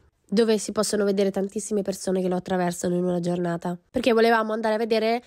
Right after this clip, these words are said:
come prima cosa la via più stretta, però siamo arrivati lì che è in fase di restauro, quindi chiusa. Per la disperazione siamo andati a, a dare da mangiare un po' agli animali. Accanto abbiamo trovato il museo di Franz Kafka, dove si possono vedere due persone che si muovono facendo la pipì, ecco.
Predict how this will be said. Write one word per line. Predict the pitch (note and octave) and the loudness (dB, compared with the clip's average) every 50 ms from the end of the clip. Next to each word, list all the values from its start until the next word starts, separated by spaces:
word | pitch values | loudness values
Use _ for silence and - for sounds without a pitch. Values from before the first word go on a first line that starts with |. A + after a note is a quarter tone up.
| _ _ _ _ _ | _ _ _ _ _
come | - - A#3 A#3 | -8 -4 -4 -2
prima | G#3+ A3+ A#3 B3 B3+ | -2 -2 -2 -2 -2
cosa | - - A3 G3+ A3 A3+ | -2 -2 -2 0 0 -2
la | A3+ | -2
via | G#3+ G#3 G3 G3 | 0 -2 -4 -4
più | - G3 | -6 -10
stretta, | - - F#3+ F3 F3 _ - G3+ | -8 -6 -6 -6 -6 _ -8 -8
però | G3 B3+ | -6 -6
siamo | B3+ - - G#3+ G#3+ | -6 -4 -4 -2 -2
arrivati | A3 A3+ A#3 A#3+ - C4+ | 0 0 0 -2 -2 -2
lì | A#3 A#3+ C4+ B3 | -2 -2 -2 -2
che | - A3 G3+ G#3 G#3+ | -2 0 0 0 -2
è | - A3+ | -2 -2
in | A#3+ B3 | -4 -4
fase | A#3+ - G3+ G3 G3+ G#3+ | -2 -4 -4 -2 -2 -2
di | G3+ G3 | -2 -2
restauro, | G3 G3 G3 - - F#3 - F3 F3+ G3 | -2 -4 -4 -4 -2 -2 -2 -2 -2 -4
quindi | G3+ - G3+ F#3+ F#3+ | -4 -4 -2 -2 -2
chiusa. | F#3+ - - E3 D#3+ E3+ E3 F3+ - - _ _ _ _ _ | -4 -6 -8 -8 -6 -6 -8 -8 -10 -20 _ _ _ _ _
Per | - A#3+ | -2 0
la | A#3+ | 0
disperazione | A3+ A#3+ A3+ - B3 A#3 G#3 - A#3+ A#3 G#3+ | 2 0 0 2 2 2 2 4 4 2 4
siamo | - G3 G3 | 4 2 2
andati | G3 F#3+ F#3+ - | 2 2 2 2
a, | G3 F#3+ - | 0 0 0
a | - G3 | 0 -2
dare | G3 G3+ G3 | 0 0 0
da | F#3+ F#3 | 0 0
mangiare | F#3+ F#3 F#3 F#3 F#3 F#3 | 0 0 0 0 0 -2
un | F3+ | -2
po' | F3 F#3+ | -2 -2
agli | F#3 F#3 | 0 0
animali. | F3 F3+ F3+ E3+ E3+ F3 G#3 C4 - _ _ _ | 0 0 0 -2 -2 -2 -4 -6 -8 _ _ _
Accanto | - A#3 A#3 - - C#4 C4+ C#4 C#4 - D4 C#4+ | -4 -4 0 2 2 2 2 2 0 2 4 6
abbiamo | C#4+ C#4+ - - A3+ G#3+ A3+ G#3+ A3 | 6 6 4 2 0 0 0 0 0
trovato | G#3 A#3 A3+ G#3+ G#3 G#3 A#3 | -2 0 0 0 0 0 -2
il | A3 | -2
museo | A3 A3+ G#3+ G3+ A3+ A3 A3+ | -2 -2 -2 0 0 -2 0
di | G#3+ G#3 | -2 -4
Franz | G3+ - G#3+ G3+ G3+ G3 | -6 -6 -6 -6 -4 -6
Kafka, | G3 - F3+ F3 F3 _ - - B3 C4 - - - - _ _ _ _ _ _ _ _ _ | -6 -6 -8 -10 -10 _ -6 -6 -6 -6 -6 -10 -20 -20 _ _ _ _ _ _ _ _ _
dove | - A3 G#3+ C4+ A#3 B3 | -2 0 2 2 2 2
si | A#3+ - A#3+ | -2 -2 -4
possono | C4 B3+ B3 - A#3+ A#3 | -4 -4 -2 -2 -2 -2
vedere | A#3+ A#3+ A#3 A3+ A3+ | -2 0 0 0 0
due | G#3+ C4 | 0 -2
persone | B3 D#4+ C#4 - - - G3+ G#3+ | -2 -2 -4 -4 -6 -4 -4 -4
che | G#3 - F#3 F3 D#3+ C#3+ F3 | -4 -4 -4 -4 -4 -4 -6
si | - - B3 | -8 -8 -4
muovono | B3 A#3 G3+ F#3 F3 F#3 F3+ F#3 F#3+ F#3 F3+ | -2 -2 -2 -2 -2 -2 -2 -2 0 -2 -2
facendo | E3+ - F3+ - F3+ F3 | -4 -6 -10 -8 -6 -6
la | E3+ E3+ | -6 -6
pipì, | - - - D#3+ | -8 -8 -10 -10
ecco. | - - F3 _ - - D#3+ E3 | -10 -10 -12 _ -10 -8 -8 -8